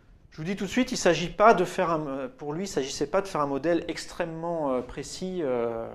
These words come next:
je reviendrai tout à l'heure sur la précision des observations, mais, euh, il pouvait y avoir des écarts entre ce que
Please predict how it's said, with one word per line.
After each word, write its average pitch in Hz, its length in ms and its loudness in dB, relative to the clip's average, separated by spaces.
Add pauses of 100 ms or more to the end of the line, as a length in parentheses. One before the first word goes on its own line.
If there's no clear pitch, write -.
(160)
je 123 100 -12
reviendrai 131 380 -6
tout - 80 -8
à - 20 -2
l'heure 131 120 -4
sur - 100 -6
la 123 60 -2
précision 135 400 -8
des 123 180 -4
observations, 147 540 -2
mais, 143 140 2 (800)
euh, 117 680 2
il 113 80 -6
pouvait 151 200 -4
y - 20 2
avoir 160 160 8
des 131 160 0
écarts 160 340 2
entre 135 300 -4
ce - 100 -10
que - 120 -14